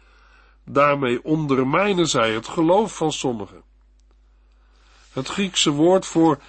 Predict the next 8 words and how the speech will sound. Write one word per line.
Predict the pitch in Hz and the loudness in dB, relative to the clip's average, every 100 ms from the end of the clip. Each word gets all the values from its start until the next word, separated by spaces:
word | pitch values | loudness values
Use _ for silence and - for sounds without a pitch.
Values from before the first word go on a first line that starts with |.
| - | -6
het | 127 131 | -2 -2
spoorbijster | - - 220 220 196 131 113 120 107 - 104 | -2 -4 0 2 2 0 -2 -4 -6 -6 -6
zijn | 107 107 110 156 - _ _ - | -4 -2 -2 -4 -10 _ _ -6
betekent | 147 180 170 160 156 139 | -2 2 2 2 -4 -2
letterlijk | 160 190 127 104 - - _ | -2 -2 -2 -6 -8 -20 _
het | - 156 143 | -2 -2 2
doel | 240 233 | 2 4
missen. | 185 160 - | 2 2 -2